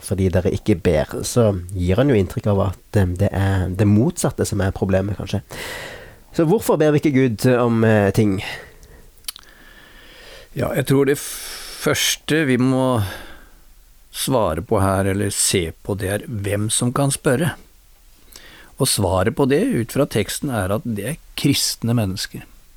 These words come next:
Speaker 2: Jakob skriver til den som allerede har tatt imot Jesus som sin herre og frelser. Dette står i Bibelen, dette står i et brev til kristne. De av oss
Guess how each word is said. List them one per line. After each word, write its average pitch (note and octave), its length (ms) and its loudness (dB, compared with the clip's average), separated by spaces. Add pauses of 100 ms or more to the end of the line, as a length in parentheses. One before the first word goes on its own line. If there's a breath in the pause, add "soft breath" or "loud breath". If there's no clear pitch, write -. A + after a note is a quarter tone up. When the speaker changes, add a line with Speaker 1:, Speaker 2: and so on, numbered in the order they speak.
(1600 soft breath)
Speaker 2:
Jakob A#2+ 480 0
skriver A2+ 400 2
til C#3 160 -2
den G#2 160 2
som B2+ 160 -2 (160)
allerede A#2 560 4
har A#2+ 160 0
tatt - 240 -6
imot G2+ 280 0
Jesus F#2+ 360 -2
som G#2 260 -2
sin G#2 280 -2
herre F2 260 0
og - 80 -4
frelser. - 460 -6 (100)
Dette A#2+ 240 -2
står A2+ 300 2
i - 20 0
Bibelen, A2 480 2
dette - 240 0
står F2+ 300 -2
i F#2+ 80 -2
et G#2 180 -6
brev A#2 400 0
til - 160 -6
kristne. - 400 -4 (1120 loud breath)
De A2+ 300 2
av D3+ 80 2
oss D#3 160 2